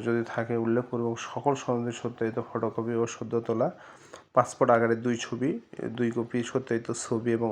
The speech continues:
অধ্যক্ষ ক্যান্টনমেন্ট পাবলিক স্কুল ও কলেজ রংপুর এর অনুকূলে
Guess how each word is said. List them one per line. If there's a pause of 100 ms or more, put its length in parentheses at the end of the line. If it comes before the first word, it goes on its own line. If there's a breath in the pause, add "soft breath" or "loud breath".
অধ্যক্ষ (140)
ক্যান্টনমেন্ট
পাবলিক (100)
স্কুল
ও
কলেজ (100)
রংপুর (140)
এর
অনুকূলে